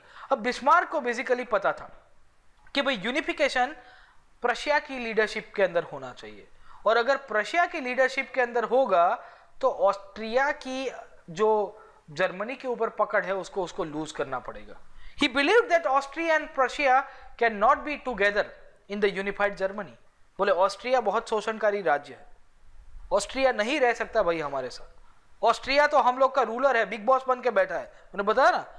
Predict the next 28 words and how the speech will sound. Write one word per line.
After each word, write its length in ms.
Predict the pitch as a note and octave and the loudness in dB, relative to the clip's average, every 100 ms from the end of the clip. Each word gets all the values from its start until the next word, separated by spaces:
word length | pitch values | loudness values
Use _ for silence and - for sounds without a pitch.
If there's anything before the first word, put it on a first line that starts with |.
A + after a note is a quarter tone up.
| - - | -18 -10
कि 60 | |
बिग 200 | F#3 A3 | -6 0
बॉस 200 | A3+ G#3+ | 0 2
चाहता 260 | A#3+ A3 A3 | 2 2 2
है 140 | G#3+ | -2
कि 100 | G#3 | -2
बिस्मार्क 400 | G3 G3 A3 G#3+ | -8 -4 0 0
कमरे 300 | G#3+ G3+ G3+ | 0 0 0
में 120 | F#3+ | 2
आए, 160 | D#3+ C#3+ | 2 4
ओके, 240 | C4+ G#3+ C#3 - - - | 2 -2 -8 -10 -14 0
तो 80 | |
उस 140 | D#4 D#4 | 2 4
तरह 220 | D4 F#3 | 4 4
से 140 | - | 2
है। 160 | B2+ - _ _ _ - | -14 -18 _ _ _ -2
So 60 | |
you 160 | C4+ C4+ | 2 4
will 160 | F4 E4 | 2 6
realize 380 | F#4 F#4+ E4+ G4+ - - - | 8 8 6 0 -10 -12 0
that 160 | B3+ G#3+ | 0 2
this 180 | E4+ G4 | 0 2
Austria 480 | C#4+ C#4+ E4 E4+ D#4+ | 0 0 -2 2 2
and 140 | D4+ | 2
Prussia 280 | C#4 D#4 D4+ | -2 0 0
cannot 320 | C#4+ B3+ E4 F4+ | 0 2 0 0
be 100 | - | -6
together, 440 | C#4 A3 A#3+ G#3+ | 0 2 4 2